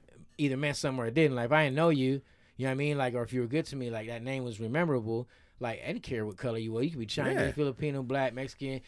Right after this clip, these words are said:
Speaker 2: Yeah,
Speaker 1: It's just
Speaker 2: man.
Speaker 1: about cool people. And then, uh, but in the sense to where, like, you,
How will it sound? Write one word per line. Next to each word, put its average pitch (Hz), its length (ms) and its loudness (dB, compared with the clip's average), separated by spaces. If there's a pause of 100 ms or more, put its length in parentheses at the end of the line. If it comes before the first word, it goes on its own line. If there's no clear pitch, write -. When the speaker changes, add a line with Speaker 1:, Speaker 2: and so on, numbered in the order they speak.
Speaker 2:
Yeah, 123 160 0
Speaker 1:
It's 90 100 2
just 80 100 0
Speaker 2:
man. 101 80 2
Speaker 1:
about 143 220 -2
cool 156 220 -2
people. 147 400 4 (260)
And 147 180 0
then, 147 140 2
uh, 123 280 0 (380)
but 139 300 2 (540)
in 156 140 0
the 147 60 -2
sense 185 340 -2
to 175 100 -2
where, 151 240 4
like, 135 340 2 (1080)
you, 170 120 -8